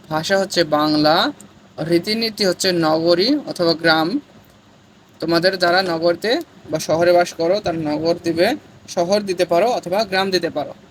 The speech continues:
পোশাক দেখো এখানে শার্ট, প্যান্ট, পাঞ্জাবি, লুঙ্গি, সালোয়ার, কামিজ, শাড়ি। এবার উৎসব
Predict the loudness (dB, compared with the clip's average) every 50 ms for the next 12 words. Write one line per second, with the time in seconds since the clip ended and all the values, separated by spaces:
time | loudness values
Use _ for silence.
0 | -20 -20 -20 -20 -20 _ -10 -2 0 0 2 2 2 0 0 0 0 -2 0 0
1 | 0 0 0 0 -2 -4 -4 -6 -6 -6 -4 -2 2 2 2 2 0 -2 -4 -2
2 | -2 0 0 0 -2 -4 -6 -8 -8 -6 -4 -2 -2 -2 0 0 0 0 0 0
3 | 0 0 0 0 0 0 2 0 0 -2 -4 -8 -16 -20 -20 -20 -20 -20 -20 -20
4 | -20 -16 -12 -10 -4 0 2 2 4 6 6 6 4 4 2 0 -2 -2 0 0
5 | 0 0 0 -2 -4 0 2 2 2 2 0 -4 -10 -14 -20 -20 _ _ _ _
6 | _ -20 -20 -20 -20 -20 -20 -20 -20 _ -20 -20 -20 -20 -20 _ _ _ -20 -20
7 | -20 _ _ _ _ -20 -20 -20 -20 -14 -4 0 0 2 2 0 -2 -2 -2 0
8 | 0 0